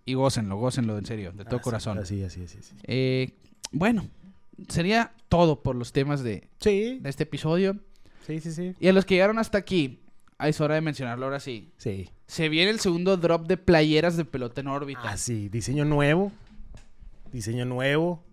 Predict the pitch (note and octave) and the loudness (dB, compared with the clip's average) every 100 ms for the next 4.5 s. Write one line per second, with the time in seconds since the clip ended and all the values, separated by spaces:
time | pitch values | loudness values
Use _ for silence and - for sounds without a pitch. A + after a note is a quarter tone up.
0 | - _ - - - G#2+ A#2 B2 C3 C3+ | -20 _ -18 -16 -10 -8 -6 -8 -8 -8
1 | A2+ B2+ E3+ F#3+ D#3 F#3 F#3+ D3+ D3 F#3+ | -8 -6 -6 6 8 8 4 -4 -4 -4
2 | - B2+ A#2+ A2+ B2 F#3 - A#2+ A2 G#2+ | -6 -6 -6 -8 -10 -12 -16 -14 -14 -14
3 | G#2 G2 F#2+ F2+ G2 - B2+ C3 B2+ - | -14 -14 -16 -16 -20 -8 -6 -4 -6 -4
4 | A#2+ B2 F3 A3 G#3+ | -2 2 2 2 -2